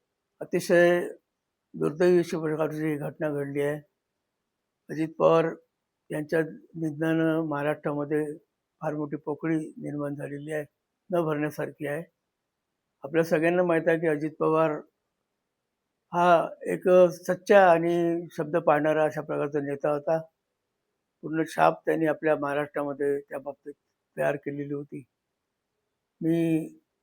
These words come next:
आमदार असताना माझे त्यांचे फार जवळून संबंध आले होते. अजूनही आमच्या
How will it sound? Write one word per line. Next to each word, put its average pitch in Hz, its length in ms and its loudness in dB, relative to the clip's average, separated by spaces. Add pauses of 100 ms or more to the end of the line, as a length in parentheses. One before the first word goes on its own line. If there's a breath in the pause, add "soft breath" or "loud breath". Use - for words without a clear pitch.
(120)
आमदार 165 340 2
असताना 156 480 -2
माझे 151 240 -2
त्यांचे 151 300 -4
फार 147 220 -4
जवळून 147 320 -2
संबंध 143 420 -8
आले 143 380 -4
होते. 139 320 -8 (640)
अजूनही 175 320 -2
आमच्या 160 380 0